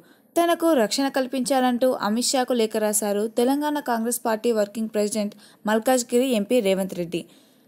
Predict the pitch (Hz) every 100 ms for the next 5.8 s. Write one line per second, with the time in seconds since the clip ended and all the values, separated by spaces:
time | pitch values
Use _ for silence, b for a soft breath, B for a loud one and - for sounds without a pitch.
0 | b _ 247 240 311 339 339 320 269 277
1 | 277 269 262 277 262 196 214 247 240 247
2 | 240 196 202 214 214 214 214 202 262 -
3 | 240 247 262 311 302 285 285 269 254 247
4 | 175 175 220 226 220 226 220 214 208 214
5 | 208 190 208 196 196 180 160